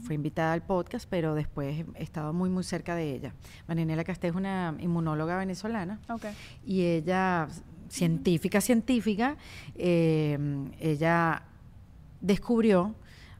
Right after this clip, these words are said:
Speaker 1: eh, algo que se llama, no, ella estudió y se hizo experta en algo que se llama psiconeuroinmunología, porque ella
Speaker 2: Ok.
Speaker 1: tuvo un episodio estresante en su vida,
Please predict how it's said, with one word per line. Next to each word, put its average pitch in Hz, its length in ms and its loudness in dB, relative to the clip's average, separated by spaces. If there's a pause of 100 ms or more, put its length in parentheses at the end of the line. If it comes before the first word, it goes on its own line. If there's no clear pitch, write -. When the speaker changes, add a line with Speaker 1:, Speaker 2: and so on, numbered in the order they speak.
(120)
Speaker 1:
eh, 151 640 2
algo 180 300 2
que 214 80 -2
se 160 100 -2
llama, 156 500 0
no, 180 280 -4
ella 185 160 0
estudió 180 500 2
y 170 60 2
se 165 120 -4
hizo 151 120 -4
experta 170 360 -2
en 170 100 -2
algo 185 180 -2
que 185 80 -4
se - 60 -8
llama 170 180 -2
psiconeuroinmunología, 156 1200 -4 (420)
porque 208 300 0
ella 208 160 2
Speaker 2:
Ok. 196 60 -4
Speaker 1:
tuvo 180 120 0
un 185 80 0
episodio 208 480 0
estresante 214 560 -2
en 214 80 0
su 240 160 -2
vida, 214 360 2